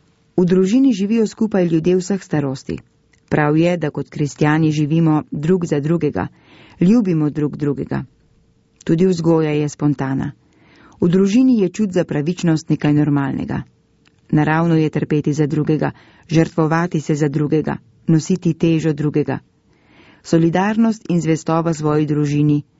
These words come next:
sta spontani. V družini je življenje drugega tako dragoceno kakor lastno, včasih še dragocenejše. Člani skrbijo za zdravje vseh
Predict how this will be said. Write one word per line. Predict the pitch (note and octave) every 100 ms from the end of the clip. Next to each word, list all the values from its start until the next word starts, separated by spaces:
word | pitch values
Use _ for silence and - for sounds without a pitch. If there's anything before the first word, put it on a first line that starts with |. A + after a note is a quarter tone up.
| _
sta | - D#3
spontani. | C3 D3+ C#3+ C#3 B2+ D2+ - _ _ _ _ _ _ _ - - - - - -
V |
družini | F3+ F#3 F#3 C4+ C#4+
je | A3+
življenje | F3+ D#3+ E3 F#3 A3 F#3+
drugega | D#3 F3+ G3 F#3 F3+ -
tako | D#3+ A3+
dragoceno | G#3+ F3 D#3+ G3 G3+ F#3
kakor | F#3 F#3 F3
lastno, | F3 D3+ - C3 C3 _ _ _ -
včasih | D#3 D#3 C#3 C#3 D3+
še | - C#3+
dragocenejše. | C#3+ D3 - C#3 C3+ C#3 - - _ _ _ - - - - - - - -
Člani | - G3+ G#3 G3
skrbijo | - D#3+ F3 E3+
za | D3+
zdravje | C#3+ D3 D#3+ E3 D#3+ D#3
vseh | D3 - E3+ G#3